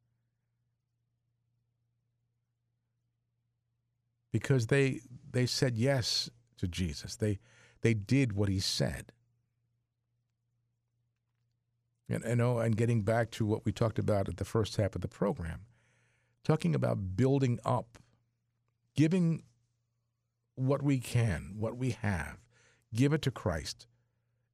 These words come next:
and watch what happens. We have a responsibility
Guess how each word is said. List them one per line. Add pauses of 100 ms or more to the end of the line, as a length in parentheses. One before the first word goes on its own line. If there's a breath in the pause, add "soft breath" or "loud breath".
(300)
and
watch
what
happens.
We (460 loud breath)
have
a
responsibility